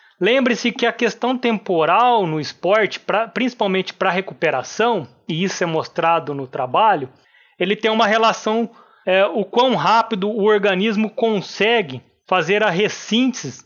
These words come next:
ou refazer os substratos energéticos que foram utilizados durante o exercício. Então ele mostra, por exemplo, um gráfico que após um exercício de endurance,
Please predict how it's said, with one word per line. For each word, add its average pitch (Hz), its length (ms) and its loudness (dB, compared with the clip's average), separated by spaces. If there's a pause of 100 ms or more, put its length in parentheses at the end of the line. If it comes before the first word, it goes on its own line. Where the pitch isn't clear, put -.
(300)
ou 226 280 0 (180)
refazer 202 720 2 (100)
os 190 120 -2
substratos 214 840 -2
energéticos 208 840 0
que - 120 -8
foram 214 540 0 (360)
utilizados 208 840 0
durante 208 500 0
o 220 40 4
exercício. 196 720 -2 (440)
Então 220 380 0
ele 247 140 2
mostra, 214 440 2
por 202 200 -2
exemplo, 185 400 -2
um 196 100 -2
gráfico 165 580 0 (220)
que - 80 -6
após 175 460 0
um 190 100 -2
exercício 175 640 -2
de 143 140 -4
endurance, 160 760 -2